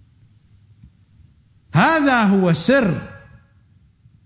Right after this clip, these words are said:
المواءمة المستمرة على طول الخط بين الكتاب والعترة. إذا رجعنا إلى حديث أهل البيت سوف لن نقع في هذه المطبات.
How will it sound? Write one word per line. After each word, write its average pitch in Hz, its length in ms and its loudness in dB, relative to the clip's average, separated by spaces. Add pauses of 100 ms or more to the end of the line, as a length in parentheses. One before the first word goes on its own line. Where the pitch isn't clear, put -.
(180)
المواءمة 147 760 0
المستمرة 139 720 -2
على 143 340 0
طول 208 300 -2
الخط 185 580 -6 (760)
بين 156 260 0
الكتاب 135 520 -2
والعترة. 104 520 -8 (220)
إذا 135 200 -2
رجعنا 139 540 0
إلى 120 260 -4
حديث 127 420 -6
أهل 170 260 -4
البيت 147 440 -6 (1080)
سوف 147 300 -4
لن 190 220 0
نقع 220 320 -4
في 147 180 -2
هذه 147 260 0
المطبات. 110 580 -6